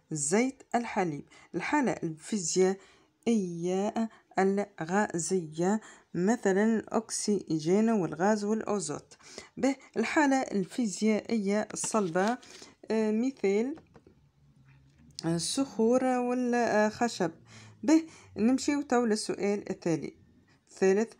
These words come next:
سطر عبارة مناسبة من العبارات بين قوسين في الجمل التالية. لي-، للتعرف على وجود الماء من عدمه في بعض المواد نستعمل ملح، مسحوق كبريتات النحاس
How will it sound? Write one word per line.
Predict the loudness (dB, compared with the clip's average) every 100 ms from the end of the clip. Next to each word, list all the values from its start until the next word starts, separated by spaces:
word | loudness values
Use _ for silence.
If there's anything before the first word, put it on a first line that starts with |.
| -20 -10
سطر | 2 2 2 0 2
عبارة | 0 -2 0 2 2 0 -2
مناسبة | -2 0 0 -2 -4 -2 0 0 -2 -14 -12 -2
من | 0 2 0
العبارات | -2 0 2 2 0 -2 -6 -6
بين | -6 -2 0 2 2 0 0 -2 -4 -10 -12 -4
قوسين | -4 -4 -4 -2 -2 -4
في | -6 -10
الجمل | -6 -4 -4
التالية. | -6 -10 -6 -6 -6 -10 -14 -20 -20 -14 -4
لي-، | 0 0 -2 -12 _ _ _ -20 _ _ _ _ _ -4
للتعرف | 0 2 4 4 4 2
على | 2 4 2
وجود | 2 0 -2 -2
الماء | 0 0 -2 -4
من | -6 -4 0 0 0
عدمه | 0 0 2 2 2 0
في | -2 -2
بعض | -2 0
المواد | 0 0 0 0 -2 -2
نستعمل | -6 -2 0 2 -2 -4 -8 -10 -6
ملح، | -2 0 0 -2 -4 -4
مسحوق | -2 -6 -6 -4 -2 -2 -4
كبريتات | -4 -6 -4 -6 -4 -4 -4
النحاس | -6 -4 -6 -4 -6 -6 -2 -2 -2 -8